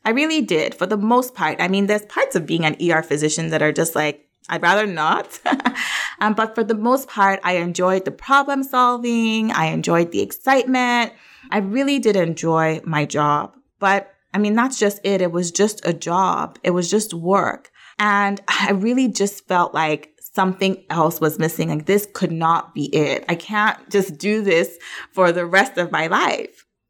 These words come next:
Talking about things like this really confused my friends and my family because they would say, "What do you mean you're unfulfilled? I mean, you save people's lives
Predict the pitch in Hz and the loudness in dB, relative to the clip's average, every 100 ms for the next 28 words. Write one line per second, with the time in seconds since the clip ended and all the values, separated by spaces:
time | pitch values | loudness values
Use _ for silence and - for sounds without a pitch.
0 | - 196 269 320 240 202 190 - 196 190 | 2 4 4 0 0 2 2 0 -4 -2
1 | 160 165 175 170 - _ 156 170 208 220 | -2 0 0 0 -8 _ -8 -2 0 0
2 | - 170 160 170 175 170 165 160 165 165 | -2 -4 0 2 2 0 -2 -2 0 0
3 | 165 165 156 156 160 156 165 175 214 370 | 0 -2 -2 -2 -2 -2 -2 -2 -2 -4
4 | - - - - - 196 202 208 208 208 | -12 -20 -20 -16 -6 -4 2 2 2 -2
5 | 208 262 320 254 277 403 285 214 202 175 | 0 -2 -2 -4 -4 -2 0 2 2 2
6 | 165 170 160 - 196 185 160 160 170 196 | 0 -4 -8 -4 0 0 0 -2 -2 0
7 | 208 208 202 240 262 277 277 208 214 202 | 0 0 0 0 2 0 -4 -2 -2 0
8 | 185 180 180 | 0 2 0